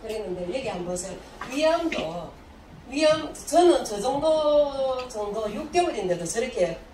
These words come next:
돈을 많이 더 썼는 것 같아요. 그러니까 암, 우리가 정말로 관리를 잘해야 되고, 많은 사람들한테 정말 재발 방지, 그리고 우리는 예방,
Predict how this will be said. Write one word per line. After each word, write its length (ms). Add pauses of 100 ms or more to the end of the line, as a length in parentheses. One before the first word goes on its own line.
(340)
돈을 200
많이 380 (100)
더 100
썼는 320
것 320
같아요. 320 (800)
그러니까 520
암, 520 (1000)
우리가 480
정말로 560
관리를 360
잘해야 360
되고, 260 (120)
많은 260
사람들한테 840 (400)
정말 380
재발 400
방지, 480 (400)
그리고 240
우리는 300
예방, 480